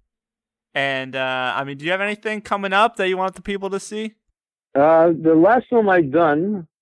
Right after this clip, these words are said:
Speaker 2: um, I've been doing a lot of films projects for a producer in Vancouver, and he's got a deal with Netflix, so they, they've kinda gone to Netflix. The most recent theatrical film I've done is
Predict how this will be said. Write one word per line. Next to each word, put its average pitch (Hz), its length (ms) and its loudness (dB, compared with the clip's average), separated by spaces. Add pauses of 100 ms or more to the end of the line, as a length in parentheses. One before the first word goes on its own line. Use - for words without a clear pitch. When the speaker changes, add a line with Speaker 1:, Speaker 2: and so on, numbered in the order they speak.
(640)
Speaker 2:
um, 120 680 2
I've 131 140 -2
been 143 120 2
doing 185 180 4
a 160 40 4
lot 170 160 4
of 156 80 0 (440)
films 156 360 2
projects 151 400 0 (240)
for 131 140 2
a 117 40 2
producer 143 420 0
in 117 200 -4
Vancouver, 113 540 0 (580)
and 123 200 0
he's 160 200 4
got 147 160 4
a 131 60 4
deal 135 180 4
with 120 160 4
Netflix, 120 440 -2 (100)
so 110 160 2
they, 120 380 2
they've 127 260 -2
kinda 139 200 -2
gone 131 200 2
to 135 60 -4
Netflix. 117 380 -2 (540)
The 120 80 -6
most 139 180 2
recent 139 420 2 (520)
theatrical 160 400 4
film 123 200 0
I've 113 140 0
done 120 220 0
is 104 120 -2